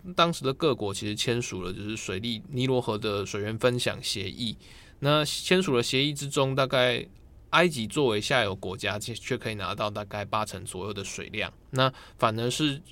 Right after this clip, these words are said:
呃，成为国-，尼罗河发源上游的伊索比亚，其实没有办法，它只能获取其中一部分水，它不可以在上游截取，截取水，把水扣住，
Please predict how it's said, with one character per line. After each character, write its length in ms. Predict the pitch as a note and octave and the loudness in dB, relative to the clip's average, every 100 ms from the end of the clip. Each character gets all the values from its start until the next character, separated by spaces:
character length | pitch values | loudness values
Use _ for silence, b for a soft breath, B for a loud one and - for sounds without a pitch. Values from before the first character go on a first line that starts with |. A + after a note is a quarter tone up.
| - | -6
呃， 300 | A2 G#2 G2 | -2 -2 -2
成 260 | - B2 | -2 0
为 180 | C3 B2+ | 4 2
国-， 240 | - B2 - - - - | 2 -2 -4 -10 -20 -4
尼 180 | C#3 D3+ | 2 4
罗 100 | D3 | 4
河 160 | C#3 | 4
发 260 | B2+ E3 F3 | 6 8 8
源 200 | B2 A#2+ | 6 2
上 260 | - D3+ G#2+ | 2 2 2
游 160 | G#2 | -4
的 80 | G2 | -4
伊 140 | B2 | -6
索 200 | A#2+ G2 | -4 -6
比 200 | D#2+ G2 | -6 -8
亚， 240 | F#2+ G2 D#3+ | -8 -6 -8
其 140 | - | -8
实 160 | G#2 G2+ | -6 -6
没 100 | G#2+ | -4
有 80 | G#2+ | -2
办 200 | A#2 G#2+ | -2 -2
法， 260 | F#2+ - - B B | -4 -6 -10 B B
它 80 | C#3 | -2
只 120 | B2 | 0
能 280 | G2+ F#2+ G2 C#3+ - | -4 -6 -8 -12 -4
获 180 | E3 B2+ | 0 0
取 140 | G2 | 0
其 160 | - G#2+ | -4 0
中 160 | B2 | 0
一 20 | A#2+ | 0
部 160 | C3+ | -2
分 200 | C3 C3 | 0 0
水， 120 | G#2+ - | -2 -6
它 160 | A#2+ A2+ | -4 -4
不 180 | - | -2
可 420 | - - - A2 A#2+ | -2 -2 -2 -2 -2
以 280 | C#3 F#2 - B | -4 -10 -12 B
在 160 | - C#3 | -2 -2
上 300 | C3 D3 B2 | 2 2 2
游 180 | G2 E2 | -4 -8
截 180 | - G#2+ | -6 -4
取， 400 | - G#2 F2 - B B B B B | -4 -6 -8 -12 B B B B B
截 160 | A#2 | -2
取 180 | A2+ A#2+ | 0 -2
水， 200 | A#2 G2 | -2 -2
把 160 | G2 G#2 | -2 -2
水 200 | - D#2 | -4 -6
扣 220 | - C3 - | 0 0 0
住， 280 | - G#2+ | -4 -8